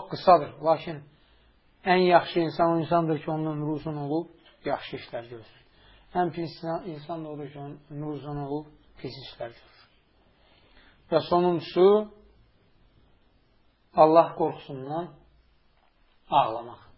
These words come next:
Bu, hər kəsdə alınmır. Yəni, bunu hər, hər kəs bacarmır. Bunu gərək oxuduğun şey qəlbinə elə təsir eləsin ki, qəlbən təsirlənib,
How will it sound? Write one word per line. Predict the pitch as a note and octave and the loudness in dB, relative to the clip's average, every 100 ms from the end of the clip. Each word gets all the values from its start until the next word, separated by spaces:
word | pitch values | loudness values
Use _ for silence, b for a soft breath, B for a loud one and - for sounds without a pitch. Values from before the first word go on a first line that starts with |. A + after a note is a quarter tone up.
| _ _ _ _ _ _ _ F#3 | _ _ _ _ _ _ _ -4
Bu, | D#3 | -2
hər | D#3 G3+ - | 0 0 -2
kəsdə | D#3 - E3 | -10 -4 -2
alınmır. | C3+ C3+ A#2 G#2+ _ _ _ _ _ _ _ _ | -2 -4 -12 -20 _ _ _ _ _ _ _ _
Yəni, | C#3 | -12
bunu | C#3 D#3 | -8 -6
hər, | C#3+ E3+ E3 | -2 0 2
hər | F3+ E3+ | 2 0
kəs | - - | -6 -12
bacarmır. | - C3 C3 A2+ - _ b b b _ - | -10 -10 -10 -12 -18 _ b b b _ -4
Bunu | F3+ | 2
gərək | F3+ F3+ F#3+ | 4 4 4
oxuduğun | - E3+ E3+ G3 - | 0 0 -2 -2 -2
şey | E3 C#3+ | -4 -2
qəlbinə | D#3+ D3+ C#3+ E3 F3 - | -2 -2 -4 -8 -8 -10
elə | D3+ E3+ | -8 -6
təsir | F3 D#3+ C3+ D#3+ | -2 -4 -4 -6
eləsin | D3 C3 G3+ G3+ | -6 -8 -10 -10
ki, | - D3 - _ _ _ _ _ _ _ _ _ _ - | -10 -10 -12 _ _ _ _ _ _ _ _ _ _ 6
qəlbən | E3+ F3 D#3 D#3 C3 | 8 8 6 0 -2
təsirlənib, | D3+ C#3+ - C#3+ C#3 D#3+ F#3+ | -4 -4 -6 -6 -4 -2 -4